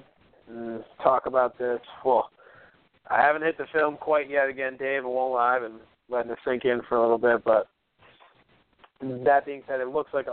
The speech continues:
all is slated unless the Eagles pull some unbelievable, crazy something out of their hat.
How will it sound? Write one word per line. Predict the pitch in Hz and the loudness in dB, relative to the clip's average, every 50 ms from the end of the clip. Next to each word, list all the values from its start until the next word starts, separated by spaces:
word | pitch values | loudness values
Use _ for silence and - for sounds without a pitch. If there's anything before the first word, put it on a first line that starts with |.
| 95 - - | -10 -8 -4
all | - 135 139 143 139 127 | 0 2 4 4 4 2
is | - - _ | 0 -6 _
slated | 135 135 135 131 127 123 120 123 _ _ _ _ _ _ _ _ _ _ _ _ - | -6 -6 -4 -4 -6 -8 -8 -10 _ _ _ _ _ _ _ _ _ _ _ _ -4
unless | 120 123 123 - - 123 | -2 0 0 0 -2 -4
the | |
Eagles | 127 135 143 139 135 143 139 127 - - | -2 -2 -2 0 0 0 0 -2 -4 -4
pull | - 139 131 117 - - | -2 0 0 0 -2 0
some | - 143 143 135 120 - - | 2 2 2 2 -2 -2 0
unbelievable, | 135 151 160 156 151 143 131 117 117 113 117 127 135 143 156 165 180 180 170 165 139 127 117 110 107 107 - - | 0 0 0 -2 -4 -4 -4 -4 -4 -6 -8 -8 -6 -6 -4 -2 -2 0 0 0 0 -2 -2 -2 -4 -6 -6 -8
crazy | - - - - - 170 160 165 165 165 165 160 147 147 156 156 151 139 131 110 - - - - | -12 -14 -14 -8 0 2 4 4 4 4 2 0 -2 -4 -6 -6 -6 -8 -10 -12 -16 -20 -8 -2
something | 156 143 135 127 - - 120 113 110 110 104 - _ _ - | 0 0 0 -2 -4 -4 -4 -4 -4 -8 -12 -16 _ _ 0
out | 123 127 131 139 143 151 | 4 4 6 4 4 2
of | 147 151 147 139 | -2 -6 -8 -8
their | 135 131 131 131 135 135 135 139 - _ _ _ _ _ _ _ _ _ _ _ _ _ _ _ _ _ | -6 -4 -2 -2 -2 -2 -4 -6 -10 _ _ _ _ _ _ _ _ _ _ _ _ _ _ _ _ _
hat. | - - 143 131 117 104 101 92 | -4 -2 0 0 0 0 -2 -4